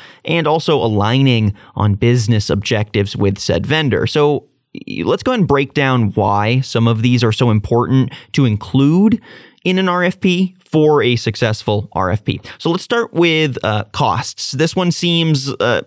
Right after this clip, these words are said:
like you said earlier, one of the most basic and straightforward, I guess, motivators or factors for helping a facility decide which vendor to go with. So go ahead and break down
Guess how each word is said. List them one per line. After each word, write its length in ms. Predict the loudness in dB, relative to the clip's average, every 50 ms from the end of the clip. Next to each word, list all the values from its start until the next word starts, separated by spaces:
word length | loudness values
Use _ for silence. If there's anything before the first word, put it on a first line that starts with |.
| _
like 280 | -4 -2 -2 -2 0 0
you 60 | 0
said 220 | 0 2 0 2 2
earlier, 400 | 2 2 2 2 2 0 0 -2 -6 -14 -8 -2
one 180 | 0 0 0 0
of 100 | 0 0
the 80 | 0
most 460 | 2 2 2 0 0 -4 -8 -8 -4
basic 680 | -2 0 0 0 0 -2 -2 0 0 0 0 -2 -6 -14 -16 -16 -18 -18 -20 -20 _ _ -4
and 680 | 0 2 2 2 2 2 2 2 2 2 2 2 2 0
straightforward, 1400 | -4 -4 -6 -6 -2 0 0 0 0 -4 -6 -2 0 2 4 4 4 4 2 2 2 4 2 2 2 0 -2 -6 _ _ -4
I 60 | -2
guess, 260 | 0 0 -2 -4 -6 -14 -18 _ _ _ _ -6 -2
motivators 720 | 0 2 4 4 2 2 2 0 0 0 0 0 0 2 2
or 120 | 2 0
factors 760 | 0 0 -2 -4 -4 -4 -6 -4 -2 0 2 2 0 0 -4 -8 -14 -12
for 200 | -6 -2 0 0
helping 680 | 0 0 0 0 0 0 0 0 0 0 2 2 0
a 200 | 0 0 0 0
facility 680 | 0 0 -2 -2 0 2 2 2 2 2 2 0 -2 -4 -8 -14 -10 -4
decide 880 | -2 -2 -2 -2 -4 -4 -2 0 0 2 2 0 0 0 0 2 0 -2 -4 -6 _ _ _ _
which 320 | 0 2 2 2 0 0 -2
vendor 400 | 0 0 2 2 2 2 0 0
to 140 | 0 -2 -2
go 200 | 0 0 0 2
with. 220 | 2 0 -2 0
So 100 | 0 0
go 60 | 2
ahead 100 | 2 2
and 60 | 2
break 220 | 2 2 0 0 0
down 360 | -2 0 0 0 -2 -4 -6